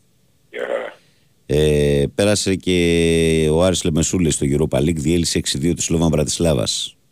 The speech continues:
Speaker 2: Μου λέει ο φίλος μας ο Ανδρέας από την Κύπρο. Καλή, μπράβο, καλή επιτυχία και στον,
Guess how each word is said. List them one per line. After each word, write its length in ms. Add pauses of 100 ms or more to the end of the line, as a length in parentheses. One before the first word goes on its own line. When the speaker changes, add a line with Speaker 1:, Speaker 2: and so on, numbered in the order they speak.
Speaker 2:
Μου 140
λέει 120
ο 80
φίλος 220
μας 200
ο 40
Ανδρέας 320
από 100
την 80
Κύπρο. 260
Καλή, 300
μπράβο, 260
καλή 180
επιτυχία 420
και 140
στον, 480